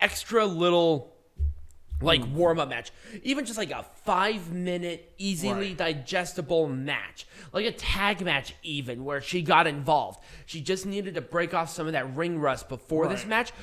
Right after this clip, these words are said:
Speaker 1: We would have been talking about a much different match.
Speaker 2: Anyways, move on to the next match.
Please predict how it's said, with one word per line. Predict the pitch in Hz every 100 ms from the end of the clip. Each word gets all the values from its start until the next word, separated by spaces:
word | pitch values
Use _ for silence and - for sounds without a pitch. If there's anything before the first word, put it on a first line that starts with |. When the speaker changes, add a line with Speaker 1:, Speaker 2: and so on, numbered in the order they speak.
| 175 -
Speaker 1:
We | 208
would | 202 131
have |
been | 123 104 101
talking | 131 151 147 139
about | 113 101 92
a |
much | 107 143 165 208 185 - -
different | 147 143 117
match. | 113 - -
Speaker 2:
Anyways, | 170 156 110 - - - _ -
move | 143 151
on | 180 196
to | 196
the | 202
next | 170 - 117
match. | 101 92 - -